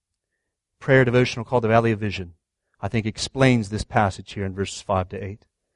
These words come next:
This is our life as Christians. And if you're not a Christian, this is what true life is.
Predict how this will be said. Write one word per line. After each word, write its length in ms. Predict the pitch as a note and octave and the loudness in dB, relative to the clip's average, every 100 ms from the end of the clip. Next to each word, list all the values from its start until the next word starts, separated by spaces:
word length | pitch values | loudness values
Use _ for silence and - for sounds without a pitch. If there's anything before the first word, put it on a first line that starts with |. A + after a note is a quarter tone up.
| _ _ _ _ _ _ - | _ _ _ _ _ _ -6
This 160 | G#2+ | -4
is 120 | A#2+ | 2
our 140 | A#2 A2+ | 2 4
life 420 | A2 F#2 - _ - | 2 0 -6 _ -20
as 160 | G#2+ | -20
Christians. 580 | - G#2 - G2 F2 _ _ _ _ | -16 -16 -16 -20 -20 _ _ _ _
And 80 | G2+ | -14
if 100 | F#2+ | -8
you're 100 | A#2 | -2
not 180 | B2+ C3 | 2 2
a 60 | |
Christian, 520 | - C#3 - - G#2+ G2 _ _ _ _ _ _ _ _ _ | 2 -4 -4 -4 -6 -8 _ _ _ _ _ _ _ _ _
this 420 | G2+ A#2 A#2 - - | -2 2 2 2 -4
is 160 | A2 | -4
what 200 | A2 A#2 | 0 0
true 200 | - A#2 | 0 0
life 240 | G#2+ F#2+ F#2+ | 2 0 -2
is. 360 | F2+ F2 - | -8 -10 -18